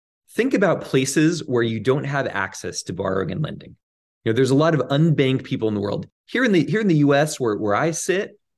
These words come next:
it's less of a problem. So people kind of scratch their head. They're saying, "Why do I need this stuff?" But there's a lot of people that literally don't have access to a bank account, and DeFi allows for that, right? It allows you to,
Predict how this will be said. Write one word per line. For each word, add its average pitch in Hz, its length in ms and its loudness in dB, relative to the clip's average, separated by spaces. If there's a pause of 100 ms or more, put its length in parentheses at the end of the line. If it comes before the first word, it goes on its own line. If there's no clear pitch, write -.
(120)
it's 139 200 -6
less 156 280 0
of 170 80 0
a 165 60 2
problem. 156 420 -2
So 151 140 -6
people 170 300 -6
kind 165 160 -6
of 143 80 -2
scratch 135 400 -4
their 120 160 0
head. 127 480 -2 (280)
They're 110 100 -12
saying, 110 220 -6
"Why 143 180 0
do 175 120 4
I 110 100 2
need 107 280 -2
this 170 160 -2
stuff?" 214 420 -6 (840)
But 143 320 0
there's 226 200 0
a 240 40 0
lot 202 220 2
of 190 40 -6
people 202 280 -2
that 175 120 -2
literally 175 320 2
don't 190 180 -2
have 185 120 -6
access 185 320 -8
to 185 100 -2
a 175 40 4
bank 190 240 -4
account, 120 260 -4
and 113 100 -4
DeFi 135 420 -2
allows 156 360 -2
for - 160 -12
that, - 240 -14 (560)
right? 123 240 2
It 165 80 4
allows 143 640 2
you 98 440 -4 (160)
to, 104 680 0